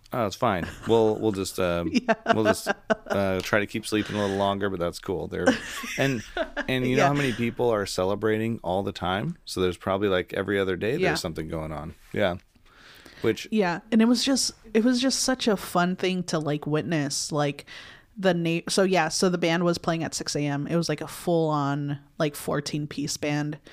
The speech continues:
Speaker 1: That's so
Speaker 2: Um,
Speaker 1: cool.
Speaker 2: just raging at six A M. And, like, a full P A <laughs>
Speaker 1: Mm-hmm.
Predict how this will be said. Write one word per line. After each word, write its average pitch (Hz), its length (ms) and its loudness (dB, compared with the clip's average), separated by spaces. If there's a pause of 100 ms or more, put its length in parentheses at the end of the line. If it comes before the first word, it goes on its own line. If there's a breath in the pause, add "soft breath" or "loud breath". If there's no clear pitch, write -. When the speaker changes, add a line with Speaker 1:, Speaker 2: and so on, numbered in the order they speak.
(160 loud breath)
Speaker 1:
That's - 200 -14
so - 60 0
Speaker 2:
Um, 156 240 2
Speaker 1:
cool. - 280 -4 (600 loud breath)
Speaker 2:
just 180 320 2
raging 165 640 4
at 151 140 0
six - 260 -2
A 151 100 2
M. 143 340 0 (440 loud breath)
And, 160 580 -2 (380)
like, 190 300 4
a 190 80 4
full 302 260 6
P 196 320 6
A 165 380 4
<laughs> - 300 -20
Speaker 1:
Mm-hmm. - 260 -6